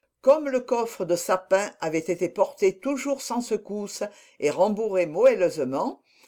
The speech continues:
j'ai demandé pour vous une gratification. La voici. »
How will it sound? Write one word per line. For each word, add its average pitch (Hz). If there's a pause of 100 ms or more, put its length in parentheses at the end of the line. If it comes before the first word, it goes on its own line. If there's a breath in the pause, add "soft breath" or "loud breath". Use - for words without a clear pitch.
(140 soft breath)
j'ai 170
demandé 233
pour 196
vous 220
une 143
gratification. - (480)
La 262
voici. » -